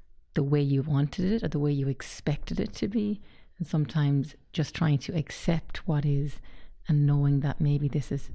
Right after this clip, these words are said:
is happening to teach or to show me something or to show me another way.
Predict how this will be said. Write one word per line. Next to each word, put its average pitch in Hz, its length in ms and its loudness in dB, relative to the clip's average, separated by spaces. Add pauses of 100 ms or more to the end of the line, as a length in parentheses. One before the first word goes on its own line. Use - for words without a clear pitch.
(120)
is 151 120 -2
happening 147 580 0
to - 120 -6
teach - 500 -2
or 147 140 0
to - 140 -4
show 151 200 -4
me 147 180 0
something 151 420 -4
or 147 100 -4
to 160 100 -4
show 151 200 0
me 147 140 4
another 147 240 2
way. 135 280 -2